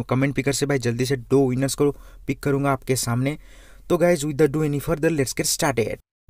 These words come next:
So guys, देखिए जल्दी से मैंने कमेंट पिकर से आ गया हूँ यहाँ पे मेरे YouTube यूआरएल से। तो जल्दी से यहाँ पे मेरे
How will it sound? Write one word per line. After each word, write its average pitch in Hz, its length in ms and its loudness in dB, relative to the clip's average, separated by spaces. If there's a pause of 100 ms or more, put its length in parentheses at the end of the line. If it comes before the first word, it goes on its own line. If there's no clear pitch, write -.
(800)
So 165 140 0
guys, 180 200 0
देखिए 170 220 0
जल्दी 135 260 -2
से 175 100 0
मैंने 170 180 0
कमेंट 147 300 0
पिकर 156 180 -2
से 160 180 0
आ 135 140 0
गया 143 160 -2
हूँ 147 160 -2
यहाँ 135 280 -2
पे 147 240 -2
मेरे 143 360 -2
YouTube 123 420 -4
यूआरएल 131 460 0
से। 170 260 -4 (460)
तो 135 80 2
जल्दी 143 240 0
से 180 140 2
यहाँ 160 220 0
पे 170 140 0
मेरे 165 260 0